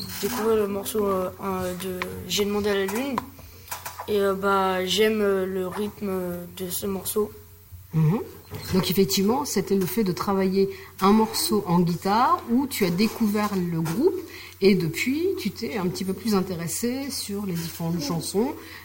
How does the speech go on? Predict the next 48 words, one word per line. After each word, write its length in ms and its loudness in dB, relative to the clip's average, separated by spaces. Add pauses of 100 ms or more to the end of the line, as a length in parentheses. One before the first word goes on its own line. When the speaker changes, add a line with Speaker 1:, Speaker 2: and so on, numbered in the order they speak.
Speaker 2:
et 140 6
sur 320 2
leur 180 -2
histoire, 640 0
sur 160 -6
les 100 0
différents 320 -4
membres 500 0
du 120 2
groupe. 360 0 (100)
Speaker 1:
Euh. 300 -2 (520)
Speaker 2:
Voilà. 280 0
Et 60 4
tu 140 4
les 160 8
écoutes 280 2
plutôt 440 2
à 80 2
quel 200 4
moment, 380 4
ce 160 -8
genre 220 -2
de, 140 -4
de 280 -2
Speaker 1:
Oh, 120 2
Speaker 2:
musique ? 200 2
Speaker 1:
euh, 180 -2
j'écoute, 440 -8
euh, 320 -2 (160)
pas 180 0 (160)
beaucoup, 360 -4
mais 260 -2
des 140 -4
fois 180 0
avec 240 -4
mon 140 -6 (160)
père 240 -2
quand 120 -6
on 160 -4
a 140 -6
envie 200 -10
de 160 -8 (560)
se 160 -6
reposer 540 -4
le 60 -8
week-end. 340 -4 (460)
Speaker 2:
Mhm. 260 6 (480)
D'accord. 300 2